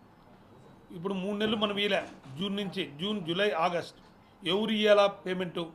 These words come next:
రాష్ట్ర ప్రభుత్వము ఏమి, ఏమి ఇవ్వలేదే.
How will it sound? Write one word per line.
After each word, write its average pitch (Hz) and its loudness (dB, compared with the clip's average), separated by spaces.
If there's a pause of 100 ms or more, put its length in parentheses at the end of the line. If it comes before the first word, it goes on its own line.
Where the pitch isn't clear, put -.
(800)
రాష్ట్ర 190 4
ప్రభుత్వము 196 -2 (500)
ఏమి, 185 0
ఏమి 202 0
ఇవ్వలేదే. 180 -2